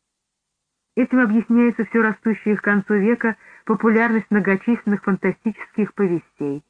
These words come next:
где под видом восточных правителей рисовались идеальные государственные деятели будущего.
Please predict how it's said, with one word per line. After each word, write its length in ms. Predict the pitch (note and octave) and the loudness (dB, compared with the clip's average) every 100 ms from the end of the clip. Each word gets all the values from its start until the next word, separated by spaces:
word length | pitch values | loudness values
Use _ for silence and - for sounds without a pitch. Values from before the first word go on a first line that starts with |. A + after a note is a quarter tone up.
| _ _ _ | _ _ _
где 200 | E3+ D#3+ | -4 -2
под 200 | E3+ F#3+ | 0 0
видом 300 | D#3+ G3 G3 | 0 0 0
восточных 720 | F#3 G3+ - G#3+ F#3 - D#3 | 0 -2 0 0 0 -4 -8
правителей 640 | - F#3 A3+ B3 A#3+ A3 G#3+ _ _ - | -2 0 2 0 0 -2 -2 _ _ -6
рисовались 560 | E3 - F3+ F#3+ G3 - | -6 0 0 2 0 0
идеальные 640 | F#3 D3+ F3 A3+ B3 B3 | -4 0 0 2 2 2
государственные 880 | G3+ F3 D3+ D#3+ F#3+ - - G#3+ G#3+ | 0 -4 -6 -2 -2 -4 -4 0 0
деятели 440 | D3+ D#3 E3+ F3+ G3+ | 0 -2 -2 -4 -4
будущего. 680 | F3 E3+ D3 - D3 D3 | -2 -6 -6 -10 -14 -14